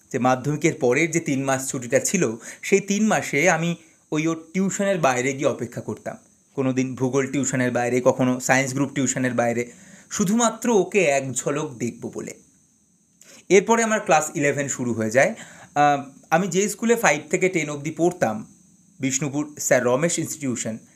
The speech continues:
সেই স্কুলেই ক্লাস ইলেভেনে আমি ভর্তি হই। ভর্তি তো হয়েছিলাম,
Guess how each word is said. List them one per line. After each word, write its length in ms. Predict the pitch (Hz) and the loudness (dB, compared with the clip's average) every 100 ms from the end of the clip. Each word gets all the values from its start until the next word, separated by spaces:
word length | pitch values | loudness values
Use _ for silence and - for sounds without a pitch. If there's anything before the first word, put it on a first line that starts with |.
| _ _ - | _ _ -4
সেই 280 | - 190 | 2 2
স্কুলেই 300 | 208 208 220 | 0 -4 -2
ক্লাস 260 | 240 156 139 | 4 4 4
ইলেভেনে 340 | 127 120 120 | 2 2 0
আমি 140 | 120 143 | 0 -2
ভর্তি 360 | 120 107 - | -4 -4 -6
হই। 200 | 110 113 - _ _ _ _ _ - | -8 -8 -12 _ _ _ _ _ -6
ভর্তি 320 | 127 143 233 | -4 -2 -2
তো 140 | 226 | 0
হয়েছিলাম, 500 | 104 98 - 135 113 | 0 -2 -2 -4 -6